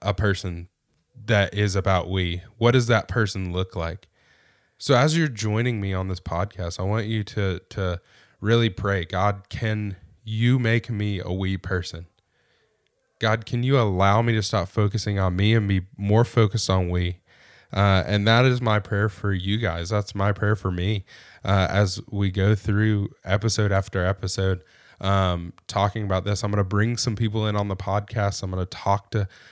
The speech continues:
to people, um, that maybe are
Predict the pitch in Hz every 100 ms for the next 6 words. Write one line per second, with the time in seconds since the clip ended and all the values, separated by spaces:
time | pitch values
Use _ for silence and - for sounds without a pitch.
0 | _ - 113 - 117 117 107 107 - -
1 | 104 101 92 92 92 90 90 104 104 107
2 | 107 104 - - - - 101 101 90 -